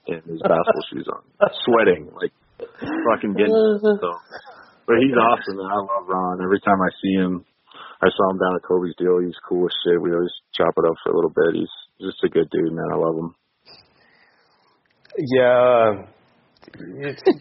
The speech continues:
Speaker 2: there's nobody like that guy. Nobody like that guy.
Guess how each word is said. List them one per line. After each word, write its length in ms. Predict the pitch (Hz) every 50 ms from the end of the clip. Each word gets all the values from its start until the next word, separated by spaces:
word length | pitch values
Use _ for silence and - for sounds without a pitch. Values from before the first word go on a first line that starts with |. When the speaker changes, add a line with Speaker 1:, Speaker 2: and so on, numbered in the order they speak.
| _ - 208 - _ -
Speaker 2:
there's 240 | 151 147 147 - -
nobody 300 | 202 185 156 165 151 147
like 240 | 143 135 131 117 -
that 200 | 127 120 113 104
guy. 200 | 98 107 104 104 104 107 - - _ _ -
Nobody 680 | 135 143 151 175 160 185 160 - - - - 165 160 147 143
like 260 | 147 160 151 135 117 -
that 160 | 143 135 123 117 -
guy. 160 | 123 123